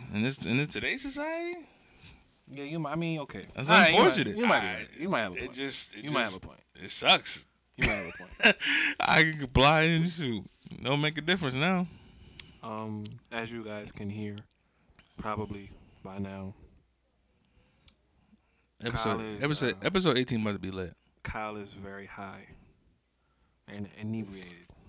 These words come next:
Speaker 1: I'm not necessarily, I'm not necessarily inebriated though.
Speaker 2: You, you are.
Speaker 1: Uh-uh.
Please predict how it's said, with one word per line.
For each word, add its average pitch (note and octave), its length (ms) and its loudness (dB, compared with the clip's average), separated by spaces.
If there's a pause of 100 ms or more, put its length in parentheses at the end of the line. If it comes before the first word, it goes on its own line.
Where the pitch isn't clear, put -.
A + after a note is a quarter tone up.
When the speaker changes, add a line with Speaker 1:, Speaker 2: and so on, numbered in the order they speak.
(120)
Speaker 1:
I'm C3 60 -10
not G#2+ 100 -8
necessarily, G#2+ 480 -8
I'm C#3+ 100 -8
not B2 120 -4
necessarily G#2+ 480 -6
inebriated F#2+ 480 -10
though. A#2+ 140 -16
Speaker 2:
You, A#2+ 140 -10 (340)
you A#2 300 -10
are. G2 240 -12 (400)
Speaker 1:
Uh-uh. A#2 280 -14